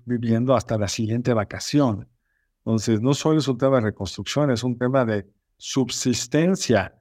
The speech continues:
mientras se reconstruye, si se puede reconstruir. Y creo que está además todo el daño en las zonas periféricas,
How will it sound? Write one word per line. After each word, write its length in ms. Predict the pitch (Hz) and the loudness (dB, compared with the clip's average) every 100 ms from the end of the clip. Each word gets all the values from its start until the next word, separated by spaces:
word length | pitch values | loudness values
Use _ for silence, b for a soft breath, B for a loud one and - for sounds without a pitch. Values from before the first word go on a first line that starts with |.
| _ _ - | _ _ -8
mientras 500 | 113 113 110 113 107 | -2 -2 2 2 2
se 160 | - | 0
reconstruye, 600 | 104 101 104 - 127 139 131 | -4 -4 -8 -4 0 2 2
si 120 | 107 | -2
se 120 | 95 | -6
puede 240 | - 120 | 0 0
reconstruir. 720 | 117 107 104 - 123 131 127 123 _ _ _ _ | 2 -2 -6 -6 -2 -2 -2 -6 _ _ _ _
Y 160 | 120 117 | -6 -2
creo 420 | 139 139 143 143 | 2 4 4 2
que 540 | 147 131 127 120 110 110 _ _ _ _ _ | 2 2 4 2 0 -6 _ _ _ _ _
está 340 | 147 117 135 | -2 0 4
además 340 | 127 135 131 127 | 4 4 2 0
todo 180 | 147 135 | -2 0
el 100 | 127 | 0
daño 360 | 123 139 143 | -2 -2 0
en 60 | 120 | 0
las 140 | 110 | 0
zonas 280 | - 127 143 | -2 -4 -4
periféricas, 880 | - 104 95 117 117 123 135 135 | -2 -4 -2 0 0 2 2 0